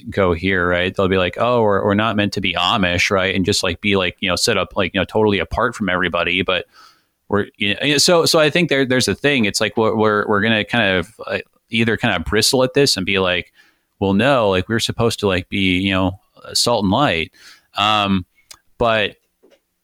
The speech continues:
uh, or on the other hand, we might read this and be like, "Wow, we've just, like, totally compromised." And, and I, and I think i-, if I, if I had to try to put my finger on it, I'd say, like, we're probably,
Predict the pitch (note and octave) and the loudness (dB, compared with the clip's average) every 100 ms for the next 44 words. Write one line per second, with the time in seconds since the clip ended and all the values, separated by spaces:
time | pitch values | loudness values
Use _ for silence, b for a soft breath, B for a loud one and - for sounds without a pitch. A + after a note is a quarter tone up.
0 | - G2 F#2 G2+ G#2 A#2 A#2+ B2+ G#2+ A2 | -4 -2 -2 -2 0 0 2 2 2 2
1 | F#3+ B2+ G#2+ G2+ G#2+ G#2 G#2 G#2+ G2+ - | 2 2 0 2 2 2 0 2 0 0
2 | F#2 G2+ F#2 F2 G2 G2 A2+ F#2 F2+ F#2+ | 0 0 0 0 0 0 2 2 2 0
3 | F#2+ F#2+ F#2 E2+ - G#2+ F#2+ - F#2+ G#2 | 0 0 -2 -4 0 0 0 -2 -2 -2
4 | G#2+ F2+ E2 D#2+ E2+ - G2+ G2+ G2+ A2+ | 0 0 0 0 -2 -4 -2 0 0 0
5 | A#2 A#2 A#2 B2 B2 A#2+ G3 F#3+ - B | 2 2 2 2 0 2 2 0 -2 B
6 | B B B B - A2+ A#2 A#2+ G#2+ G#2 | B B B B -4 -2 0 0 0 0
7 | G2+ F#2+ - - D3+ D#3+ D#3 D3+ C#3 B2 | -2 -2 -2 -2 -2 0 2 2 2 0
8 | A2+ C3 A#2 A#2+ G2+ C3 A2 F#2+ F#2 F#2 | 0 0 0 0 0 2 2 2 0 0
9 | G2 - A2+ A2 G2 F#2 G2+ F#2+ - - | 0 0 2 2 2 0 0 -2 -4 -6
10 | D2 D#3 D3 D3+ D3+ C#3+ C#3 C#3+ C3+ C3 | -2 0 2 2 2 2 4 4 2 0